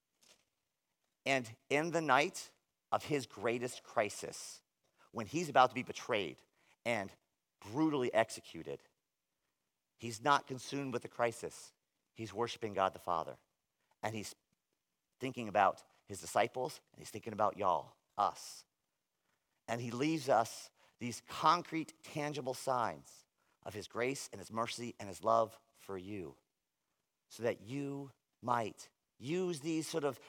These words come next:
concrete, tangible signs as a way to cultivate a hunger for the living God. On the night Jesus was betrayed, in the midst of his greatest crisis,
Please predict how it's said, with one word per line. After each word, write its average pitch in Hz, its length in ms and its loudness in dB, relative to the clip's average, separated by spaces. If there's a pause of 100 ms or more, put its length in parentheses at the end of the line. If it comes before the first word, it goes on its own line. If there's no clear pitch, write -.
concrete, 160 540 2
tangible 147 420 -4
signs 123 640 0 (680)
as 127 180 4
a 135 60 2
way 131 180 4
to 117 80 4
cultivate 117 540 0
a 104 80 -4
hunger 107 500 -2 (360)
for 123 120 -6
the 107 80 -8
living 117 440 -6 (500)
God. 110 300 2
On 101 100 -4
the 107 100 -2
night 123 320 0
Jesus 120 300 -8
was 117 100 -6
betrayed, 120 400 0
in 113 60 0
the 110 60 -6
midst 131 200 0
of 120 60 -4
his 123 100 -4
greatest 120 340 -2
crisis, 120 440 2